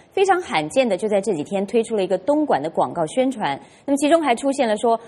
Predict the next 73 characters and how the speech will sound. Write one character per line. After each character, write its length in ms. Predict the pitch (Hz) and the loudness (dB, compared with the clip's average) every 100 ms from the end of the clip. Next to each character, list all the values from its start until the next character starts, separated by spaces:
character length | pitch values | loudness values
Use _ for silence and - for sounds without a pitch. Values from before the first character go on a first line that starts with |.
| - _ | -18 _
“不 80 | 269 | 4
要 160 | 359 349 | 4 2
害 200 | 330 247 | 0 0
怕 200 | 240 202 | 0 -2
诋 260 | 196 262 | 0 -2
毁”， 260 | - 165 113 - - | 2 0 0 -8 -6
以 80 | 185 | -4
及 120 | 185 | 2
“我 140 | 220 185 | 4 4
们 180 | 202 233 | 2 -2
不 240 | - 214 | 0 0
会 220 | 285 370 | 2 -2
出 140 | 262 262 | 0 0
卖 160 | 233 | 0
灵 180 | 185 175 | 0 -2
魂”。 180 | 196 165 165 | -2 -2 -2
我 60 | |
们 80 | 165 | -4
看 120 | 214 180 | -4 -2
导 120 | 151 | 0
播 120 | 196 | 0
现 100 | 202 | 0
在 60 | 190 | 0
又 80 | 185 | 0
再 180 | 180 214 | 2 0
次 100 | 208 | 0
把 100 | 160 | -4
它 80 | 147 | -4
放 180 | 170 185 | -4 -4
上 160 | 175 156 | -6 -2
画 180 | 196 | -2
面 220 | 170 165 127 | -2 -4 -2
了 80 | |
啊， 180 | 120 156 - - - _ | -2 -2 -6 -20 -20 _
说 160 | 233 226 | 2 4
“我 80 | 196 | 4
们 140 | 277 | 2
不 100 | 302 | 2
会 140 | 320 277 | 2 2
出 180 | - | 2
卖 200 | 339 294 | 2 2
灵 200 | 202 202 | 2 0
魂” 280 | 320 208 190 | 2 2 2
这 60 | 233 | 0
样 100 | 196 | 0
的 80 | 180 | 0
说 220 | 226 214 | 0 0
法。 240 | 214 101 - - | 0 -4 -6 -10
很 120 | - 269 | 0 4
多 100 | 370 | 4
人 100 | 311 | 4
说 140 | 311 | 2
这 120 | 311 311 - | 2 -2 -6
就 160 | - 349 | 0 2
是 120 | 269 | 2
一 60 | 247 | 2
个 80 | 233 | 4
地 120 | 269 | 2
方 200 | 247 247 | 0 0
政 180 | 254 214 | -2 -2
府 100 | 151 | -2
在 140 | 196 | -2
反 260 | 175 160 135 | 0 0 0
击 180 | 208 262 | 0 2
央 200 | 311 311 | 2 0
视， 200 | 302 226 | -2 -4
就 100 | 233 | -2
是 80 | 208 | -2
您 160 | 185 185 | -2 0
刚 100 | 214 | -2
刚 80 | 214 | -2
说 220 | 202 | 0
的。 120 | 196 | 0